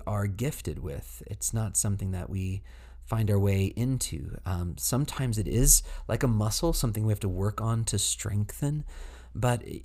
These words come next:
it is also something that we can depend on God as a gift from God to lean on to, that, to see that divine, uh, voice speaking and to just trust that, that God has do, uh, has given these away. Verse four,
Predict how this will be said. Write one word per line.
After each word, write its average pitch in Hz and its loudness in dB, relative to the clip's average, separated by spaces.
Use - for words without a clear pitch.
it 139 0
is 139 4
also 143 4
something 123 0
that 117 -4
we 113 0
can 110 0
depend 135 -2
on 92 2
God 90 0
as 98 0
a 92 -2
gift - -6
from 87 -4
God 85 -4
to 101 2
lean 98 4
on 104 4
to, 87 -4
that, - -8
to - -8
see 151 0
that 143 -2
divine, 92 0
uh, 98 2
voice 95 4
speaking 85 0
and 95 -2
to - -4
just - -2
trust - -4
that, - -8
that 92 -4
God 92 0
has 95 -2
do, 90 -4
uh, 101 0
has 101 2
given 98 2
these 90 0
away. 95 -4
Verse 117 0
four, 92 -2